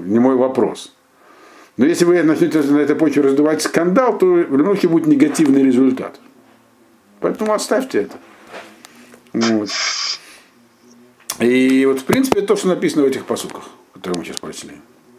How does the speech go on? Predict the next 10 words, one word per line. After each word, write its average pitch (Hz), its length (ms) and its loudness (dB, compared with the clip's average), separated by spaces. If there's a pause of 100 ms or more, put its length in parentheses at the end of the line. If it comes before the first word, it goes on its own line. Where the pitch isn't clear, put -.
Понятно? 143 460 -2 (1200)
Сейчас 202 300 -2
подчеркиваю, 196 500 0
я 160 160 0
никакой - 400 0
позиции 156 480 0
по 127 100 -2
отношению 131 460 0
вот 127 120 -2
этого 120 440 0